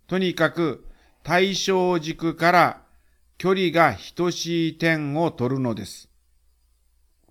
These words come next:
丸二、対応する点に記号を書き、点と点を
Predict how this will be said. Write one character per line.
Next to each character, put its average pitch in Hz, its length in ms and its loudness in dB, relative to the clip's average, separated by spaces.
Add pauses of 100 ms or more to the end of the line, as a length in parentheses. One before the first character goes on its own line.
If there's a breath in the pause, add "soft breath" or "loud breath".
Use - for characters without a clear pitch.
(320)
丸 151 280 0
二、 131 360 -6 (680)
対 208 380 4
応 214 200 2
す 208 160 -6
る 190 140 0
点 156 380 0
に 160 320 -2
記 160 180 -6
号 180 480 2
を 165 100 -2
書 120 140 0
き、 127 360 -8 (920)
点 185 320 2
と 156 240 0
点 143 360 -2
を 143 260 -2